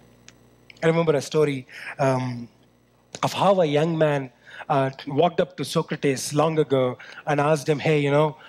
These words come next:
I traveled fifteen hundred miles all the way from my hometown to, to, to, to you, uh, to gain wisdom from you. Uh, I'd like to, I'd like for you to teach me wisdom and knowledge and,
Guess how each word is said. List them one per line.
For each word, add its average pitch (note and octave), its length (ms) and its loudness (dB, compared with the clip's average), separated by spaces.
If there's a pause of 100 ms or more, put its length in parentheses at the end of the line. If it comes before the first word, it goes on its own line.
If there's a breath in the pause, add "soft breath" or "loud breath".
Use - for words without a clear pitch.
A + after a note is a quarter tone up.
(120)
I E3 140 2
traveled F3 380 2
fifteen G#3+ 340 -2
hundred F#3 200 0
miles D3+ 560 0
all D3+ 240 4
the E3+ 120 2
way D3 200 4
from C3+ 260 -2
my C3+ 240 0
hometown C3+ 600 0 (380 loud breath)
to, C3+ 180 2
to, C3 320 -6
to, C#3+ 140 2
to D3 180 6
you, D3+ 460 6 (340 loud breath)
uh, C3+ 200 2
to F#3 120 0
gain E3+ 300 2
wisdom C#3+ 320 0
from C#3 240 -2
you. C#3 300 2 (280 loud breath)
Uh, D3+ 160 2
I'd F#3 120 2
like G3 200 0
to, - 180 -10
I'd D3+ 140 2
like F3 180 2
for D#3+ 100 -6
you D#3+ 140 0
to D3+ 120 -2
teach E3+ 300 -4
me D3+ 120 0
wisdom D3 400 0
and C3+ 120 0
knowledge D3+ 380 2
and, C#3 120 -8